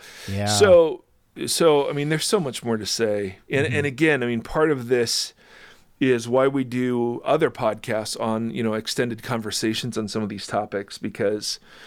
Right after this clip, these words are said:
Speaker 2: um, we can refer back to them.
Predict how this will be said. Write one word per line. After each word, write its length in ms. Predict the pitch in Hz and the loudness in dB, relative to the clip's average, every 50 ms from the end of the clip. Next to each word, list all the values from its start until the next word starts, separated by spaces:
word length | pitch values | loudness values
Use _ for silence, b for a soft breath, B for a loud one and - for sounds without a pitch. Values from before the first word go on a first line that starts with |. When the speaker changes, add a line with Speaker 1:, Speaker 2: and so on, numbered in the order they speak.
| B B B B B B - | B B B B B B -4
Speaker 2:
um, 680 | - 120 113 110 107 104 101 95 98 95 98 104 101 - - _ _ _ _ _ _ - _ _ - - - - - - | -2 0 0 0 0 -2 -4 -4 -6 -6 -8 -8 -12 -16 -20 _ _ _ _ _ _ -20 _ _ -20 -20 -20 -18 -14 -6
we 140 | - 143 147 | -2 -2 0
can 160 | 143 143 123 | 0 0 -2
refer 300 | 123 113 - - 120 117 | -2 -4 -2 0 0 0
back 240 | 107 113 107 98 - - | 0 0 -4 -4 -6 -2
to 160 | - 143 131 | 0 0 0
them. 280 | 117 101 87 95 - | 0 -4 -8 -8 -12